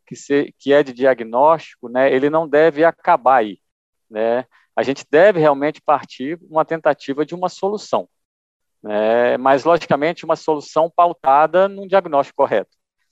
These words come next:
Então, a Embrapa, sim, é, juntamente, e eu acredito que a gente deve juntar todas essas entidades, né,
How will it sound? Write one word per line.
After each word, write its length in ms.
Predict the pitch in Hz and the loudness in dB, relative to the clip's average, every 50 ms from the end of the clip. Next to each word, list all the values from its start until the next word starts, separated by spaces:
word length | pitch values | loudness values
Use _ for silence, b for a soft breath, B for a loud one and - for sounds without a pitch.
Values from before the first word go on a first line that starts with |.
| _ _ _ _ _ _ _ | _ _ _ _ _ _ _
Então, 380 | 165 156 139 185 202 214 - | -20 -4 0 2 2 4 4
a 140 | - 147 165 | 2 2 2
Embrapa, 380 | 165 143 156 180 208 226 - 226 | 2 2 2 2 2 2 0 -6
sim, 480 | - - - - 151 175 202 220 208 | -8 -8 -14 -16 -14 -12 -12 -10 -8
é, 320 | 180 151 127 123 131 127 120 | -4 0 2 2 4 2 0
juntamente, 640 | 123 147 139 147 139 131 139 147 151 143 - - 143 | -2 -4 -2 -2 -2 0 -2 -4 -4 -6 -8 -14 -8
e 80 | 147 139 | -4 0
eu 100 | 156 165 | 2 2
acredito 460 | - - 147 127 120 139 160 - _ | 2 2 -2 -2 -2 -6 -8 -6 _
que 80 | - | -6
a 20 | 135 | -6
gente 200 | 131 143 135 - | -6 -8 -12 -2
deve 240 | - 139 143 135 135 | 0 0 2 2 -2
juntar 400 | 123 135 135 117 - 139 135 127 | -8 -10 -12 -4 -2 -2 -2 -2
todas 380 | - _ 165 175 165 156 139 143 | -2 _ -4 -2 -2 -2 0 0
essas 460 | 151 139 - - 135 123 113 - - _ | -2 -2 -2 -6 -8 -8 -8 -10 -14 _
entidades, 960 | 131 131 - - 123 98 107 107 120 135 143 151 147 143 139 117 113 110 104 | -12 -12 -10 -10 -4 0 2 2 4 4 4 4 4 2 2 0 -4 -12 -10
né, 280 | 104 117 127 143 156 | -4 0 2 2 2